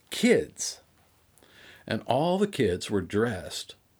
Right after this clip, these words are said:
sort of like Colonel Sanders with the string ties and stuff, you know, white shirts and string ties. And they're all holding, in playing position,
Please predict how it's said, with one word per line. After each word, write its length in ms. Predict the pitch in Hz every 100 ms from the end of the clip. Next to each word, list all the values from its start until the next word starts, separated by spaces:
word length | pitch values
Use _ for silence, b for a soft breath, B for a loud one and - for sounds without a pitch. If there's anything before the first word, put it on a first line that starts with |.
| _
sort 280 | - 143 120
of 60 | 113
like 180 | 104
Colonel 280 | - 127 120
Sanders 600 | - 135 120 - - - -
with 140 | 98 -
the 100 | -
string 400 | - 123 117 104
ties 480 | 113 107 107 104 95
and 100 | 90
stuff, 380 | 110 101 - -
you 100 | 95
know, 160 | 92 92
white 300 | 87 104 -
shirts 360 | 92 95 -
and 100 | 90
string 360 | - 98 95 92
ties. 540 | - 95 92 95 - - _ _ B B B B B
And 120 | 110
they're 180 | 101 - -
all 360 | 113 113 117
holding, 840 | 120 - - 110 101 98 87 101 110 _ _ _ _ _ _ _ _
in 160 | 90 80
playing 320 | 107 120 131
position, 580 | 143 113 85 - 92